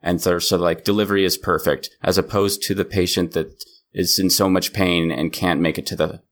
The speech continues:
dispensary and needs that delivery. Some of these dispensaries don't care who is who. They're, they're just wanting to deliver it. So that person that just is stoned, too stoned to go to the dispensary will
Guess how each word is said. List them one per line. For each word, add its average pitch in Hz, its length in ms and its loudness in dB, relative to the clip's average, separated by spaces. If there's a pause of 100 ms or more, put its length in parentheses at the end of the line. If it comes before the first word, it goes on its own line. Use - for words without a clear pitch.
(100)
dispensary 80 840 -2 (340)
and 90 180 2
needs 90 260 2
that 80 160 2
delivery. 76 600 0 (400)
Some - 180 0
of 143 60 2
these 127 220 0
dispensaries 101 520 0
don't 95 220 -2
care 95 380 0
who 98 500 0
is 85 260 0
who. 101 320 0
They're, 87 240 2
they're 95 220 0
just 104 240 -2
wanting 90 300 0
to 69 340 -2 (240)
deliver 90 380 0
it. 82 100 2
So 90 180 0
that 87 260 -2
person 87 600 -2 (300)
that 85 160 0
just 117 320 0
is 85 160 0
stoned, 78 280 -2
too 87 140 0
stoned 78 380 -2
to - 180 -8
go 76 100 0
to 76 80 -2
the 73 140 -4
dispensary 76 580 0 (300)
will 95 360 0